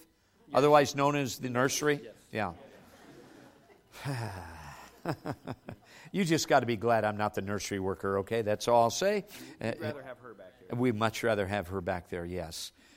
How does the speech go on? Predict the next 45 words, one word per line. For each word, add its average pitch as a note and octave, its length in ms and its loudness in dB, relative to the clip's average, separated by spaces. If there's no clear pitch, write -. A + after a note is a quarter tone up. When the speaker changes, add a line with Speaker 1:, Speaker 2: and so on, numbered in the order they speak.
Speaker 2:
But, G#2+ 460 4
uh, G#2 120 2
this A#2+ 260 -2
is F3+ 120 -2
for F#3+ 200 -2
her. A2 340 -2
Speaker 1:
All B2 80 -16
right. B2 100 -12
Speaker 2:
There's A2 160 0
a G#2+ 40 -2
big G#2+ 200 -2
rope A#2+ 320 2
attached. - 640 -6
Speaker 1:
Okay. G#2+ 240 -20
Speaker 2:
It's F#2 120 -10
a G2 60 -4
fifty G#2+ 280 -4
dollar A2+ 200 2
gift G#2+ 260 -6
card G#2+ 220 -2
to G2 80 -8
Darden G2+ 440 0
Property. B2 480 -4
And G2+ 180 -6
here's A2 260 -4
the G#2+ 100 -2
rope. A2 460 0
No A2 180 -4
children A2 420 -4
allowed F#2+ 340 -4
to F#2+ 60 -14
come G2 220 -6
with. G#2 300 -10
Speaker 1:
Oh, A#2 100 -18
that's C3+ 240 -18
easy, G#2 180 -20
yeah. - 280 -16
Speaker 2:
All F#2 80 0
right. F#2 200 -4
And A2+ 200 2
an A2 100 2
adult A#2+ 480 2
of A#2 120 -4
her G#2 140 -2
choice. - 580 -6